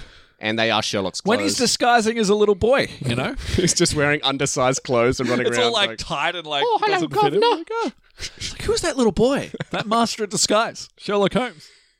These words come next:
Speaker 1: You said that Enola leaves a dummy behind in her bed and leaves Mycroft's house. I gave you half a point because it's actually in her own house that this happens.
Speaker 2: Yes. I think it's in the, yeah. I'm in the wrong place in my head.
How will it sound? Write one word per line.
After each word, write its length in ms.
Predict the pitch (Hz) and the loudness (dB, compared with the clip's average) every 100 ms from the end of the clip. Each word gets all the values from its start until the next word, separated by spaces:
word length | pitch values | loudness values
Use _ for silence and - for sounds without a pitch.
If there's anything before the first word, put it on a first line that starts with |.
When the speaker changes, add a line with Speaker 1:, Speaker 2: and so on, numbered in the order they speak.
| _ | _
Speaker 1:
You 180 | - 170 | -10 -4
said 240 | - 208 | 0 0
that 100 | 214 | 2
Enola 380 | 185 165 160 156 | 2 4 4 4
leaves 240 | 147 139 | 2 2
a 60 | 147 | 0
dummy 280 | 135 131 139 | 2 2 4
behind 400 | 131 123 123 120 | 2 2 2 4
in 80 | 120 | 4
her 140 | 113 | 2
bed 240 | 95 107 107 | 2 0 0
and 220 | 110 104 | -2 2
leaves 280 | 104 98 - | 2 2 0
Mycroft's 460 | 92 90 - 85 | -2 -2 -4 -10
house. 320 | - 160 165 | -4 0 0
I 80 | 120 | 0
gave 180 | 110 104 | 0 0
you 60 | 95 | 0
half 260 | 95 98 | 0 -2
a 60 | - | -2
point 300 | - 92 - | 0 0 0
because 260 | 92 87 | -6 -6
it's 140 | 90 92 | -6 -4
actually 260 | 87 92 | -2 -2
in 80 | 85 | -2
her 160 | 98 90 | 0 2
own 160 | 98 | 4
house 280 | 98 95 - | 4 2 -2
that 100 | - | -6
this 140 | 92 - | -6 -2
happens. 440 | 90 90 90 90 | -2 -2 -2 -2
Speaker 2:
Yes. 320 | 92 - - - - | -4 -4 -6 -10 -12
I 100 | 120 | -8
think 180 | - 127 | -4 -4
it's 140 | 113 | -6
in 80 | 98 | -10
the, 80 | 78 - | -12 -16
yeah. 180 | 78 - - _ - | -18 -18 -20 _ -6
I'm 100 | 131 | -2
in 40 | 147 | 0
the 80 | |
wrong 180 | 123 113 | 0 0
place 360 | - 90 95 - | 0 -2 -2 -4
in 160 | 104 | -6
my 160 | 95 92 | -6 -4
head. 240 | 95 80 | -4 -6